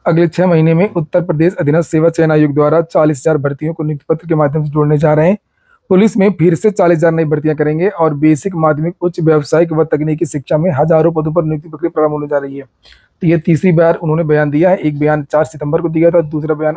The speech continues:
आठ सितंबर को दिया था और इसके बाद में जो अगला बयान है वो दस सितंबर को जारी हुआ है। कल मुख्यमंत्री ने यूपी ट्रिपल एससी से चयनित छह सौ सैंतालीस वन रक्षकों और वन्य जीव रक्षकों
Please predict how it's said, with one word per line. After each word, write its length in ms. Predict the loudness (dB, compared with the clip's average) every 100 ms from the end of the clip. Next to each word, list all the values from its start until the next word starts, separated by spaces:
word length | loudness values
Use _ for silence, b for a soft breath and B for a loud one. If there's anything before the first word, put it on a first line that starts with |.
| -2
आठ 180 | -2 -2
सितंबर 300 | -4 -2 -2
को 80 | -2
दिया 220 | 0 0
था 260 | 0 -6 _ _ _ _ 0
और 220 | 0 0
इसके 240 | -2 0 0
बाद 280 | 2 0 0
में 220 | -4 -4 _ -16
जो 180 | -2 0
अगला 240 | 2 2
बयान 280 | 2 2 2
है 60 | 0
वो 200 | 0 -2
दस 280 | 0 -2 -2
सितंबर 300 | -6 -4 -4
को 80 |
जारी 240 | -2 -2 -2
हुआ 200 | -2 -4
है। 140 | -6 -16 b b b _ _ _ _ _ _ _ _ _ -2
कल 120 | 0
मुख्यमंत्री 460 | 0 0 -2 -2 -2
ने 200 | -2 -2
यूपी 300 | -2 -2 -2
ट्रिपल 280 | -2 0 2
एससी 240 | 0 -2
से 120 | -4
चयनित 320 | 0 0 0 -2
छह 120 | -2 0
सौ 180 | 0
सैंतालीस 560 | 0 0 0 2 2 0
वन 180 | -2 -2
रक्षकों 400 | -2 -4 -2 2
और 220 | 2 2
वन्य 280 | 2 0 0
जीव 180 | 0 0
रक्षकों 400 | 0 -2 -4